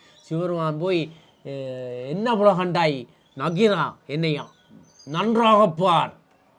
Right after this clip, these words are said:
என்று நக்கீரன் அப்படி பார்க்க, நெற்றிக்கண்ணை திறந்துடுவார் சிவபெருமான், அப்படி பொறி பறக்கும். அவன் விட்டான் நக்கீரன், "சிவபெருமான்டா எனக்கு என்ன வேண்ட?" மாதிரி,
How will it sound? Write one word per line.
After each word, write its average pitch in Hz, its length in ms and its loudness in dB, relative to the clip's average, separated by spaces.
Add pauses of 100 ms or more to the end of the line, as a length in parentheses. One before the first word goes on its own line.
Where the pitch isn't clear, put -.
(180)
என்று 170 300 -4 (560)
நக்கீரன் 147 260 -10
அப்படி 160 180 -4
பார்க்க, 156 340 -4
நெற்றிக்கண்ணை 160 480 -4
திறந்துடுவார் 165 440 -4
சிவபெருமான், 160 360 -4
அப்படி 165 140 -4
பொறி 170 280 -4
பறக்கும். 143 380 -4 (460)
அவன் 151 380 -6
விட்டான் 156 440 -6
நக்கீரன், 131 440 -8
"சிவபெருமான்டா 196 600 -4
எனக்கு 185 320 -2
என்ன 180 120 -4
வேண்ட?" 156 120 -4
மாதிரி, 117 200 -10